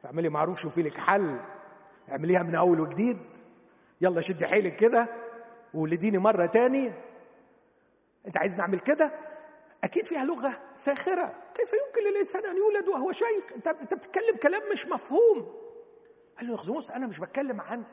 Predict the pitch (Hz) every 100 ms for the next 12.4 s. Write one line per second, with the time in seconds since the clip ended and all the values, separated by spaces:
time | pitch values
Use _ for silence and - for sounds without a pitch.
0 | - 170 - 233 - 190 175 139 - 254
1 | 269 247 233 208 _ _ _ _ _ -
2 | - 233 220 - 294 294 302 247 - -
3 | _ _ _ _ _ _ 214 185 - 190
4 | 170 156 151 156 170 165 170 - - -
5 | - _ _ _ _ 175 185 - - 269
6 | 226 - 214 - - - 277 339 320 -
7 | 320 - 240 277 - 330 - 359 381 -
8 | - - - - - _ _ _ _ _
9 | _ _ _ _ _ _ _ _ - 403
10 | 359 415 - 339 339 359 - 330 285 349
11 | 339 285 247 269 214 240 226 196 180 170
12 | 139 135 107 -